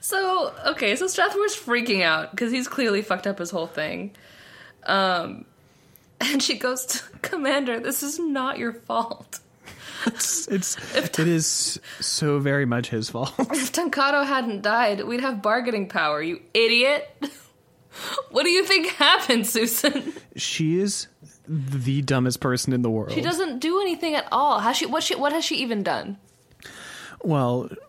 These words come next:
Speaker 2: um, she hasn't done anything yet, but she's about to try to go down and turn off a computer.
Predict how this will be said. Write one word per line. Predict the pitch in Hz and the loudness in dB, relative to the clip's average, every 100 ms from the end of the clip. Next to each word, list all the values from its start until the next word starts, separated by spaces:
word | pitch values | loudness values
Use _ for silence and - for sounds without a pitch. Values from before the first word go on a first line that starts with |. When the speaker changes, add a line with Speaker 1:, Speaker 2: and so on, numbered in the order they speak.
| _ _ - | _ _ -4
Speaker 2:
um, | 143 120 117 110 113 - _ - | 0 2 2 2 0 -6 _ -8
she | 143 170 | -2 0
hasn't | 202 202 | 2 2
done | 202 | 4
anything | 185 156 143 131 | 2 2 2 4
yet, | 131 123 - | 4 2 0
but | 147 | -2
she's | 175 165 | -2 -2
about | 139 156 185 | 0 2 0
to | 175 | -2
try | - | 0
to | 127 | 2
go | 120 127 | 2 2
down | 131 131 123 | 4 4 4
and | 120 | 2
turn | - 139 | 2 2
off | 127 123 | 2 2
a | 127 | 0
computer. | 110 104 120 120 | 0 0 2 2